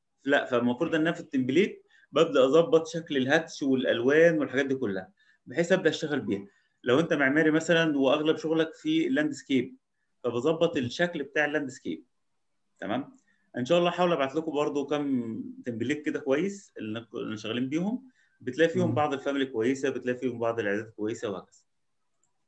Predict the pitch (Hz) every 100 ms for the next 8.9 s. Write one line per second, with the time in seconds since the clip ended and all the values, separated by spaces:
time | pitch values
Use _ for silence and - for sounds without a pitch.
0 | _ - 117 117 120 120 120 - 113 113
1 | 110 101 101 104 123 131 123 110 101 101
2 | 107 101 104 104 - _ _ - 95 92
3 | 85 - _ _ _ - 101 131 131 _
4 | _ _ 120 120 113 104 101 107 95 -
5 | - _ _ _ _ _ - - 147 151
6 | 208 220 202 208 196 - - 175 151 139
7 | - 123 113 135 185 175 127 - - -
8 | 113 113 107 107 104 - - -